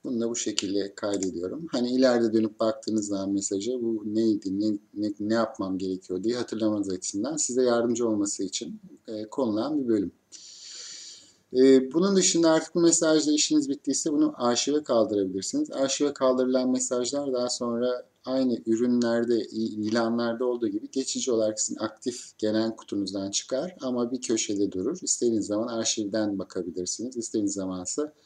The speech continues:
çıkarabilirsiniz. Ben artık bu ilanla, e, bu mesajla işim bittiğini düşünüyorum. Dolayısıyla bunu arşive kaldırdığımı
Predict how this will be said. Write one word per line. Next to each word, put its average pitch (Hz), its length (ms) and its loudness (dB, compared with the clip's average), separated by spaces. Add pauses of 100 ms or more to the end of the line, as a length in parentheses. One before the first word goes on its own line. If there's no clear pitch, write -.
(180)
çıkarabilirsiniz. 98 1040 0 (560)
Ben 147 140 2
artık 139 360 0
bu 143 80 4
ilanla, 123 640 2
e, 104 120 4
bu 120 100 8
mesajla 120 520 2
işim 113 360 2
bittiğini 110 320 -4
düşünüyorum. 113 460 -2
Dolayısıyla 113 480 0
bunu 151 180 0 (560)
arşive 135 420 2
kaldırdığımı 90 720 0